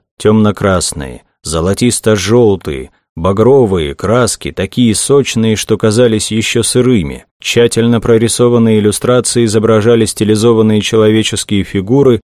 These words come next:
тесно переплетённые в затейливый узор.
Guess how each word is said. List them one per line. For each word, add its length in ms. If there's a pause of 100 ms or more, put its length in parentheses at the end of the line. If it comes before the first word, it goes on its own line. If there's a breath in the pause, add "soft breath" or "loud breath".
тесно 360
переплетённые 840
в 60
затейливый 680
узор. 440